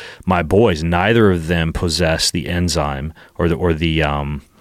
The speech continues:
I guess it is an enzyme, superoxide dismutase. It's a, it's a gene that allows for, for increased expression of this enzyme that allows for glutathione production, right? So they take glutathione now. Um, they have the one that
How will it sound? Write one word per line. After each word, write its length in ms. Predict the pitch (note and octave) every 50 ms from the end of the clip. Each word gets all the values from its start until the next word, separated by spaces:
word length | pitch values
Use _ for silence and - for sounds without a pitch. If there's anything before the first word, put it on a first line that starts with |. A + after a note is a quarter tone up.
| - - - - -
I 360 | - - - - - - _ -
guess 180 | A3+ A#3 -
it 60 | -
is 120 | G#2+ F2+ E2
an 60 | E2
enzyme, 320 | D#2+ D#2+ D#2+ D#2+ D2+ D2+
superoxide 600 | D2+ - - - - E2 D#2 D#2 - - E2 D#2+
dismutase. 720 | D2 D#2+ - - - D#2+ D#2 - - C2+ A#1+ - - -
It's 160 | F2 F2+ - -
a, 60 | F#2
it's 140 | E2 D#2 -
a 120 | E2 - -
gene 380 | F#2 F#2 F#2+ G2 G2 F#2 F2 D#2+
that 120 | D#2 D2+
allows 300 | D2 D2+ D2+ D2 C#2+ D2
for, 240 | - - E2 D2 C#2
for 140 | - - B1+
increased 360 | D2+ D#2+ - - E2+ - -
expression 520 | - - - - F2 D#2+ D#2 - - D#2+
of 80 | D2+ C#2+
this 180 | D2 D2 - -
enzyme 500 | D#2 D#2 D2+ D2 D#2+ D#2 D2+ D2 D2 C#2 - - - - - -
that 260 | - - E2 D#2 D2+ D2+
allows 240 | D2+ D2+ D2+ D2+
for 100 | - F2
glutathione 720 | E2+ E2 F2+ F2 F2 F2+ - - G#2 A#2 B2+ A#2 F2+ D2+
production, 560 | - - C2+ A1 A1+ - - - - - - - _ -
right? 140 | C#2 C#2+
So 100 | - -
they 140 | F#2 F2 E2+
take 240 | E2 - G2+ E2+ D#2
glutathione 640 | E2 F2+ E2+ E2 - - E2+ F2 G2+ G#2 F#2 D#2+ C2+
now. 380 | A#1 G#1+ G1+ G1+ - - - - - - - - - _ _
Um, 600 | - D#2 E2+ D#2+ D#2 D#2 D2+ D2+ D2+ D#2 D2 - -
they 340 | - G2 E2 F2+ F#2 F#2 F2
have 520 | E2 F#2 F2+ E2+ F2 E2+ E2 D#2+ D2+ D#2+
the 80 | D#2+ E2+
one 380 | D#2 E2 E2+ E2+ E2+ E2 E2 D#2
that 580 | C#2+ E2+ E2 D#2+ D#2 D2+ C#2 - - - -